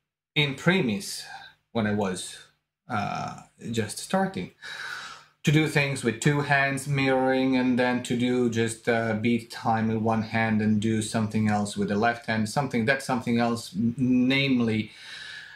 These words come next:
being expression, but not really being focused. I mean, I mean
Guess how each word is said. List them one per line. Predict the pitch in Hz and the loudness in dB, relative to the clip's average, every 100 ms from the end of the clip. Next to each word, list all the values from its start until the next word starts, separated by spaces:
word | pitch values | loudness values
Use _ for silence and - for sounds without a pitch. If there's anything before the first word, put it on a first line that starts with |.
| - 123 | -4 2
being | 135 123 127 | 4 2 -2
expression, | 117 - - 180 - 131 139 147 | -8 -2 2 4 2 -2 0 0
but | 120 123 143 | 2 2 2
not | 131 131 139 | 0 0 0
really | 127 127 123 120 120 117 110 _ _ _ _ _ _ _ - - 120 | 2 4 2 2 2 0 -4 _ _ _ _ _ _ _ -20 -8 0
being | 135 135 | 2 2
focused. | 123 180 170 127 104 - - - | 4 4 4 0 -6 -6 -14 -8
I | 135 | 0
mean, | 123 117 107 101 101 - | 2 4 4 2 0 -4
I | 131 | 0
mean | 123 117 110 107 107 | 2 2 2 0 -2